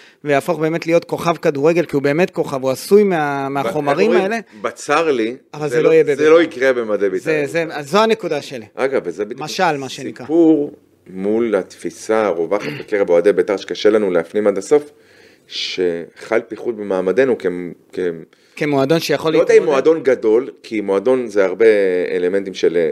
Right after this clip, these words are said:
Speaker 2: תארים וקהל
Speaker 1: לא,
Speaker 2: וכולי.
Speaker 1: מועדון אתה גדול.
Speaker 2: אה, לא, כן, כן, אבל חל פיחות בערך שלך, לא במעמד שלך. אולי הפוך,
Speaker 1: לא, אבל
Speaker 2: במעמד לא בערך, לא יודע,
Speaker 1: כן,
Speaker 2: כאילו, צריך
Speaker 1: אה,
Speaker 2: את זה
Speaker 1: לא,
Speaker 2: שאתה רוצה.
Speaker 1: מבחינה, מבחינת הערך שלך, אתה תמיד,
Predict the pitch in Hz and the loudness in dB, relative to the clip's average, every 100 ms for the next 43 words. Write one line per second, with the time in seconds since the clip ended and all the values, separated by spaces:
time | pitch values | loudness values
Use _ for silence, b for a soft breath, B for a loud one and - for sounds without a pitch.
0 | - 101 85 78 87 127 139 92 90 85 | -2 0 0 2 2 4 2 0 -4 -6
1 | 92 110 92 190 131 127 170 220 160 127 | -2 -2 0 0 2 2 2 0 0 -2
2 | 131 254 98 117 123 131 120 117 101 92 | -2 -2 -4 2 2 2 -2 -2 -4 -6
3 | - - 139 147 123 113 139 117 107 95 | -8 -4 -4 -4 -8 -10 -10 -4 -4 -2
4 | 90 85 82 82 82 _ _ _ _ _ | -2 -4 -8 -16 -18 _ _ _ _ _
5 | - 143 139 - 98 - 87 110 104 90 | 0 0 0 -4 -10 -6 -2 -2 -2 -4
6 | 85 85 - - - - _ _ _ _ | -4 -6 -6 -12 -16 -20 _ _ _ _
7 | _ _ _ _ _ - 110 110 104 87 | _ _ _ _ _ -6 0 2 2 0
8 | 131 131 - - _ 175 175 117 113 110 | -2 -2 -4 -14 _ -4 -4 -4 -6 -2
9 | 143 127 113 101 123 127 104 - 151 113 | 0 2 0 0 0 2 -2 2 2 4
10 | 107 170 127 156 156 143 170 170 127 - | 0 -2 -4 -4 -2 2 2 0 -2 0
11 | 175 202 196 170 165 143 - 156 175 165 | 2 4 2 0 -6 -8 -4 0 2 2
12 | 170 165 - 165 - 135 151 | 2 0 0 0 0 -2 -4